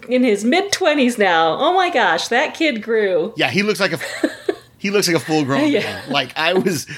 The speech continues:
Speaker 2: <laughs> I, I was, no wonder they had him, like, sitting down at a table when, when we saw him in the vision. And, like, even when he was in the cell, he was just kinda sitting down,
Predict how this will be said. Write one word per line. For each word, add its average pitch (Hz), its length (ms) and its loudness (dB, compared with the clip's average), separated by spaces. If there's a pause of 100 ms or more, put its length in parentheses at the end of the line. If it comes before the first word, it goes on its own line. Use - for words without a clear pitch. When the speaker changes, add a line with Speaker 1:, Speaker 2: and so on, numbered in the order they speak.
(160)
Speaker 2:
<laughs> - 20 0 (240)
I, 175 160 -2 (180)
I 185 120 0
was, 185 160 0 (160)
no 180 140 0
wonder 214 280 0
they 190 120 0
had 170 180 -2
him, 170 100 -2
like, 151 180 -4
sitting 156 380 0
down 143 600 0
at 131 120 -2
a 117 60 -6
table 139 720 -2
when, 131 200 -2
when 120 440 -6
we 139 160 -4
saw 131 280 0
him 127 120 -2
in 120 100 -4
the 113 80 -8
vision. 131 380 -2 (200)
And, 143 80 -6
like, 139 140 -2
even 208 160 -4
when 190 80 0
he 196 80 0
was 165 120 0
in 165 80 -2
the 135 80 -6
cell, 160 400 0
he 135 100 -4
was 123 100 -4
just 135 180 -4
kinda 120 200 -4
sitting 147 320 -2
down, 127 440 -4